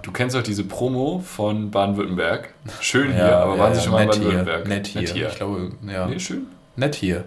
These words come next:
Speaker 1: Nett hier.
Speaker 2: Es
Speaker 1: Ja,
Speaker 2: ist
Speaker 1: wie auch immer.
Speaker 2: definitiv nett hier.
Speaker 1: Berlin, Konrad. Dreckig hier, aber waren Sie schon mal in Berlin? Ich habe einen Sticker gesehen. Hast du auch welche gesehen?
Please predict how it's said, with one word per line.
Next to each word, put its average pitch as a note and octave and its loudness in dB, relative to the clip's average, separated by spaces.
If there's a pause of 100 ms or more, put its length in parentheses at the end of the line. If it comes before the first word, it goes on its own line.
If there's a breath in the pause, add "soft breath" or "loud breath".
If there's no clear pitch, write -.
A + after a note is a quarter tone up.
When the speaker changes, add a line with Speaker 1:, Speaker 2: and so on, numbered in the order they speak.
(220)
Speaker 1:
Nett - -10
hier. F#2 -10
Speaker 2:
Es G#2+ -4
Speaker 1:
Ja, G2 4
Speaker 2:
ist F#2 0
Speaker 1:
wie C3+ 6
auch C#3 8
immer. A#2 6
Speaker 2:
definitiv G2+ 0
nett F#2 -4
hier. F2+ -6 (1040 soft breath)
Speaker 1:
Berlin, A#2 4
Konrad. D3 2 (840)
Dreckig C#3+ 2
hier, G2 2
aber F#2+ 2
waren A2+ 4
Sie A#2 0
schon A2+ -2
mal A2 4
in G#2+ 0
Berlin? A#2 0 (920 loud breath)
Ich A#2+ -2
habe D3 6
einen C3 0
Sticker E3 4
gesehen. F2+ 2
Hast F2+ 0
du B2 0
auch C3+ 6
welche G3 2
gesehen? F#3 2